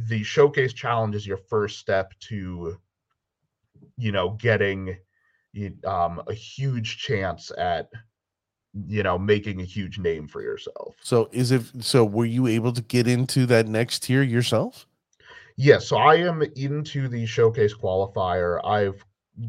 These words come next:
Speaker 1: this is, I believe, my second Showcase Qualifier I'm playing in.
Speaker 2: Well, congratulations.
Speaker 1: But thank you. And the last Showcase Qualifier, I lost in the semifinals.
Speaker 2: Oh,
Speaker 1: So
Speaker 2: no.
Speaker 1: I'm hoping to, at some point, push through and actually qualify for the Magic Online Championship.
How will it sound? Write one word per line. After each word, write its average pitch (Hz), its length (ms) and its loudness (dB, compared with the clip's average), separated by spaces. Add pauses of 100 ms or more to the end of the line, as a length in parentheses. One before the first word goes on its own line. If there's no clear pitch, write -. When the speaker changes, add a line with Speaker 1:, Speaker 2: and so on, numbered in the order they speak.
(480)
Speaker 1:
this 127 300 0
is, 117 280 -2
I 98 100 2
believe, 113 340 0
my 98 120 0
second 107 480 -4
Showcase 98 400 -2
Qualifier 87 640 -2
I'm 87 120 -6
playing 101 400 -2
in. 135 340 -2
Speaker 2:
Well, 110 140 -6
congratulations. 101 760 0
Speaker 1:
But 107 300 6 (340)
thank 123 300 -6
you. 123 280 -10 (460)
And 107 240 2
the 98 60 2
last 165 340 6
Showcase 143 420 4
Qualifier, 101 1040 0
I 104 160 0
lost 104 400 -2
in 101 60 -12
the 98 80 -8
semifinals. 90 1040 -8
Speaker 2:
Oh, 87 140 -6
Speaker 1:
So 87 340 -4
Speaker 2:
no. 85 80 -8
Speaker 1:
I'm 85 120 -12
hoping 139 540 -2
to, 92 440 -10 (120)
at 98 160 -4
some 104 280 -2
point, 95 360 -6
push - 280 -6
through 92 300 -6
and 90 80 -4
actually 92 340 -8
qualify 95 560 -4
for - 120 -20
the - 80 -20
Magic 65 380 -14
Online 65 380 -16
Championship. 90 720 -4